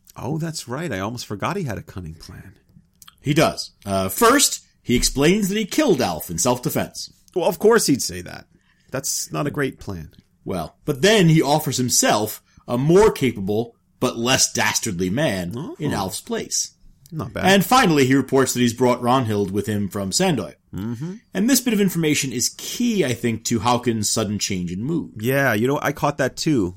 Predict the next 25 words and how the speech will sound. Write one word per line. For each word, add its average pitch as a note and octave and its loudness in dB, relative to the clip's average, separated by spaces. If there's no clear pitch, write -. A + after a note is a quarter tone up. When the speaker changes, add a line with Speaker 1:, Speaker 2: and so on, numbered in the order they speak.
Speaker 1:
And A#2 -4
I, A2+ -2
I A#2+ 0
was A#2+ 0
thinking D#3 -4
about F#2 0
it. F#2+ 0
I've A2 -2
got D3 0
a C#3 -2
theory E3 0
as A#2+ -2
to A#2 -4
why. G#2 0
Um, G2 -2
but A#2+ -2
why D#3 2
don't F3+ 0
you D#3 0
explain B2+ -2
what A2+ -2
happened A2+ -6
here? F#2 -10
Speaker 2:
I, D3+ 0
well, G3 4